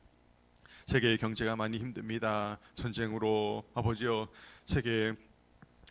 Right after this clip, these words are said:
도처에서 많이 신음하고, 아버지, 고물가로 힘들어하는 이때에, 아버지 하나님의 은혜로 이제 질서가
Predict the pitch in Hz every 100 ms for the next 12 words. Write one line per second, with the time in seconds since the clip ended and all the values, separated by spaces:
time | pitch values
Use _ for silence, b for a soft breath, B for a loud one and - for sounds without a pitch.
0 | - 117 127 107 92 104 107 110 - 151
1 | 123 113 110 117 110 107 - - 120 117
2 | 113 - 127 127 131 123 120 147 135 120
3 | 120 120 113 - B 120 117 107 107 104
4 | 90 B - 107 107 104 110 110 107 107
5 | 104 - 127 127 127 147 135 147 127 120
6 | 117